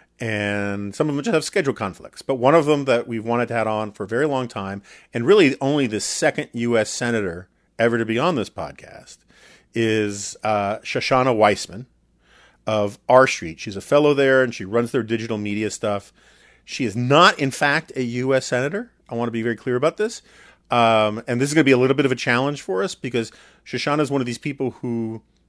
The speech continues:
sort of like in a William Gibson novel, like Neuromancer kind of thing, has this whole other life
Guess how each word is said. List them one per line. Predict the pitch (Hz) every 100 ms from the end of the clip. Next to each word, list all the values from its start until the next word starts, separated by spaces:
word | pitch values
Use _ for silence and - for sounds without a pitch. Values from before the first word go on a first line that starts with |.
| _ _ _ _ _
sort | - - - 131 143
of | 135
like | 117 117 113 -
in | 123 113 107 104 110
a | 110 104 104
William | 104 117 120 110
Gibson | 113 107 - 117 107
novel, | 104 110 120 120 113
like | 104 98
Neuromancer | 101 107 110 113 117 - 127
kind | 135 127
of | 120
thing, | - 131 131 123 _ _ _ _ _
has | - 127 127 117 107
this | 110 104 - - - _
whole | - 175 160 170
other | 127 123
life | 113 101 104 131 - -